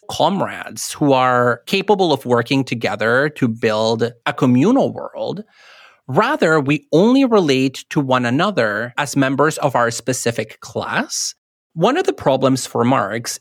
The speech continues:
is that capitalism creates an asymmetrical distribution of wealth, where those who own the means of production start accumulating more and more and more wealth because, as I mentioned before, there is a major discrepancy between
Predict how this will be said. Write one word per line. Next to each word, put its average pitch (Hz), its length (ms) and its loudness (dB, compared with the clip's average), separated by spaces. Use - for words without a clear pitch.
is 135 280 0
that 123 420 -2
capitalism 123 1040 -2
creates 196 360 2
an 180 140 -2
asymmetrical 147 720 0
distribution 113 920 -4
of 117 200 -4
wealth, - 440 -12
where 147 180 4
those 196 460 2
who 233 240 0
own 123 420 2
the 120 120 0
means 113 240 -2
of 131 120 -4
production 135 480 -2
start 190 440 -2
accumulating 160 840 0
more 127 540 4
and 127 160 0
more 110 440 0
and 113 140 -2
more 107 180 -2
wealth 165 420 2
because, 165 220 -2
as 143 120 -4
I 123 160 2
mentioned 117 340 -2
before, 131 560 2
there 170 140 2
is 165 120 -2
a 160 240 -2
major 180 380 2
discrepancy 123 640 -4
between 117 640 -4